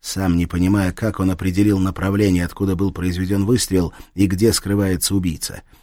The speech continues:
Помогая себе локтями и коленями, он подполз к безжизненному телу Линдмана, стараясь держаться вне зоны прицела. Из парка теперь доносился шепот и шум от шагов по мокрой траве.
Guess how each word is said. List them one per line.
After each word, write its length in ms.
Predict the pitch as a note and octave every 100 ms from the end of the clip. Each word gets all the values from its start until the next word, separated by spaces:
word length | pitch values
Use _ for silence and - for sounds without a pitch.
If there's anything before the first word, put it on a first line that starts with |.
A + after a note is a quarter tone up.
| _
Помогая 420 | G2 G#2 G#2+ A2
себе 240 | G2+ G2+ G#2+
локтями 460 | G#2 - A2+ G2+
и 60 | F#2+
коленями, 440 | G2+ A2+ A2+ G#2
он 140 | G#2 G2
подполз 540 | G#2 - A#2 G#2 E2+
к 60 | E2
безжизненному 680 | F#2+ F#2 G#2 G2 G2 F#2+ G2
телу 280 | - G2
Линдмана, 600 | G2 A#2 G2+ E2+ F2 E2 - -
стараясь 500 | - - A2+ A2+ G#2
держаться 540 | F2+ A2 A2 A2 - G#2+
вне 240 | G#2+ G#2+
зоны 300 | F#2+ G#2 F#2
прицела. 520 | F2 F#2+ - C#2+ F2+ - - _
Из 220 | D#2+ -
парка 320 | - G#2 F2
теперь 260 | D#2+ E2 E2+
доносился 560 | F2+ F2+ D#2+ F#2+ - D#2+
шепот 500 | - A#2+ G#2 G2+ G2
и 60 |
шум 360 | F2+ - A#2 G#2
от 120 | G2
шагов 440 | - F#2+ G2 F#2+ -
по 100 | F#2+
мокрой 340 | G2 F2+ F#2+
траве. 400 | E2+ G2+ F#2 D2+